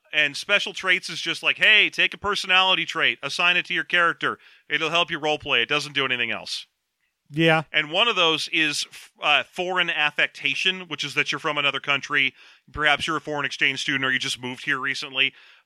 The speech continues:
Speaker 1: but you have to act like a big old stereotype from that country because that's how it's a trait.
Speaker 2: Oh, yeah. And, <laughs> God damn it. <sighs> The language skill, when it actually gets to the point where it, like,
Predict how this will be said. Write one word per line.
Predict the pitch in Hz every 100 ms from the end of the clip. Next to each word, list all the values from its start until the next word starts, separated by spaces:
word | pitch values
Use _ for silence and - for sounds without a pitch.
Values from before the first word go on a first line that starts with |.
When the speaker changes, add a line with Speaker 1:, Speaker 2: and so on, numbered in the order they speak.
| -
Speaker 1:
but | 156
you | 143
have | 165 165
to | 185 139
act | 139 151
like | 170 147
a | 131
big | 127 147
old | 156 147 147
stereotype | - 151 139 147 147 - 156 165
from | 151 143
that | 135 -
country | 143 131 160
because | 143 143 123
that's | 135 -
how | 147
it's | 127 -
a |
trait. | - 131 131 _ _ _ _ _ _ -
Speaker 2:
Oh, | 247 160
yeah. | 180 123 - _ _ _ _
And, | 196 214 202 180 180 _ -
<laughs> | 113 - - _ - _ _ _
God | - 131 120
damn | 123 127
it. | 117 - - - - - - - - - -
<sighs> |
The | - 277 277 247 220 196 185 170 160 147 180 190
language | 170 226 359 339 311 277 180
skill, | - 233 208 170
when | 160 165
it |
actually | 180 214 - 190
gets | 170 170
to | 175
the | 165
point | 185 170
where | 160
it, | 160 147
like, | 156 143